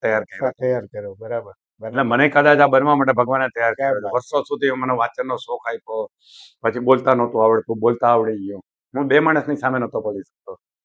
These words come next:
Speaker 2: વાહ.
Speaker 1: અને અમારે સૌજીભાઈ ધોળકિયા દસ હજારનો પ્રોગ્રામ રાખેલો મારો.
Speaker 2: બરાબર.
Speaker 1: અને બ્રહ્માકુમારી વાળા જાનકી દાદીએ એકવાર ત્રીસ હજાર લોકોની સામે મને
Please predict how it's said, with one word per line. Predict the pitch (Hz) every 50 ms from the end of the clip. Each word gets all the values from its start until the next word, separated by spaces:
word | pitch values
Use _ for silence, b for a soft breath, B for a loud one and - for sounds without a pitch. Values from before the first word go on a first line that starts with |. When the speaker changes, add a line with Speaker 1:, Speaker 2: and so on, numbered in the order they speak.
| _ - 117
Speaker 2:
વાહ. | 120 120 120 120 120 117 110
Speaker 1:
અને | 117 120
અમારે | 120 123 127 123 120
સૌજીભાઈ | - 123 123 120 127 139 131 131 127
ધોળકિયા | 123 117 120 123 123 123 123 120 117
દસ | 113 113 120 123 123 -
હજારનો | 135 131 135 135 131 135 135 127 117
પ્રોગ્રામ | - _ _ _ _ _ - 127 123 120 117 110
રાખેલો | 107 104 - 113 101 98
મારો. | 92 95 98 92 90
Speaker 2:
બરાબર. | - _ _ _ _ - 123 127 123 107 92 _ _ _ _ _ _ -
Speaker 1:
અને | 101 104 113 113 113 113 107
બ્રહ્માકુમારી | 101 98 107 117 123 131 127 123 127 127 127 127 123
વાળા | 120 120 120 120 120
જાનકી | 117 117 113 120 120 - 135 127
દાદીએ | 120 123 120 - 127
એકવાર | 120 - - 117
ત્રીસ | - - - 151 147 143 143
હજાર | 143 147 139
લોકોની | 135 135 - 139 135 135 123
સામે | - 123 127 131
મને | 127 127 127 131 123